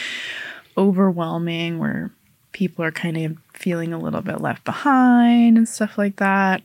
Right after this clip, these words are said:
Um, and that's the biggest problem for me when I'm teaching group classes is there's this really big spectrum of, you know, some people pick it up really quickly,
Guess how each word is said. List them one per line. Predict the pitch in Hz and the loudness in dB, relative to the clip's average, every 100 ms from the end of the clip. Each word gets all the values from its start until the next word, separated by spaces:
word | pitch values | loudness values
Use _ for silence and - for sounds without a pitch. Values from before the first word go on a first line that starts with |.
| - | -4
Um, | 180 160 - 156 196 - _ _ _ - | -4 -2 -2 -2 -4 -8 _ _ _ 0
and | 208 | 2
that's | - | 2
the | 254 - _ | -6 -6 _
biggest | 165 160 - - _ _ _ _ _ - | -2 -2 -4 -12 _ _ _ _ _ -18
problem | - 151 147 220 226 | -12 -4 0 4 4
for | 214 175 | 4 -2
me | 156 156 | -4 -4
when | 139 139 | -4 -2
I'm | 147 - | -4 -6
teaching | - 175 - - | -8 -8 -6 -6
group | - - - | -8 -10 -12
classes | - 170 185 - - 190 | -10 -8 -8 -8 -10 -10
is | 147 - - _ _ | -12 -12 -16 _ _
there's | 175 170 180 | -4 -4 -6
this | 180 180 | -10 -6
really | 175 170 | -4 -4
big | 170 - 165 170 180 - _ _ | -4 -4 -2 -2 -6 -16 _ _
spectrum | - - - - 175 - - - - - | -12 -12 -12 -6 -6 -6 -10 -8 -6 -6
of, | - 202 - | -6 -8 -6
you | 180 | -4
know, | 156 | -4
some | 180 190 | -4 -4
people | 180 202 185 | -2 0 -2
pick | 180 196 | -2 -4
it | 180 | -2
up | 165 160 | -4 -4
really | 156 139 | -8 -8
quickly, | - 170 - 156 147 165 | -6 -8 -4 -4 -2 -2